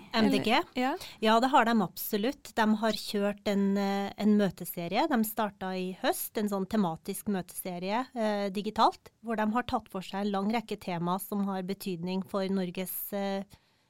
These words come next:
Speaker 1: ja, Norges forhold til E U. Så vi kan vel kanskje si at det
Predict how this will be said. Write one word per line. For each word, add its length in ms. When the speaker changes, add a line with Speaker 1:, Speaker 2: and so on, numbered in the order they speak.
Speaker 1:
ja, 120
Norges 440
forhold 420
til 360
E 240
U. 40
Så 160
vi 80
kan 180
vel 100
kanskje 260
si 200
at 200
det 500